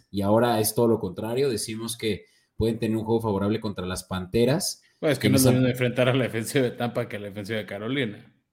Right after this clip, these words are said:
Speaker 1: Exacto, y ya vimos el gran juego que Thomas hizo en primera, eh, primera semana eh,
Speaker 2: Que, que aún
Speaker 1: contra
Speaker 2: así
Speaker 1: Atlanta.
Speaker 2: contra Tampa tuvo buenos números, ¿eh? Yo lo tengo en uno,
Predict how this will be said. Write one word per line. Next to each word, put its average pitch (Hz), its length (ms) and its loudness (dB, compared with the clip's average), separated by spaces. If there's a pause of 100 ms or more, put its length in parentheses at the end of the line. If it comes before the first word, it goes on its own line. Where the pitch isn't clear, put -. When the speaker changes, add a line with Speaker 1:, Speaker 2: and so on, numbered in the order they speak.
(200)
Speaker 1:
Exacto, 117 440 2
y 123 120 4
ya 107 100 4
vimos 107 380 2
el 95 200 0
gran 117 340 2
juego 113 280 4
que 107 120 -4
Thomas 104 420 -4
hizo 101 340 -6
en 90 100 -10
primera, 92 800 -2
eh, 85 480 -4
primera 95 320 -2
semana 90 600 -4 (440)
eh, - 160 -4
Speaker 2:
Que, - 180 2
que 160 100 4
aún 185 100 6
Speaker 1:
contra 220 60 6
Speaker 2:
así 196 120 4
Speaker 1:
Atlanta. - 240 0
Speaker 2:
contra - 80 -2
Tampa 185 280 0
tuvo 185 200 4
buenos 160 300 0
números, 131 360 -2
¿eh? 135 80 0
Yo 151 80 0
lo 151 160 -2
tengo 147 200 -2
en 143 80 -2
uno, 135 560 -2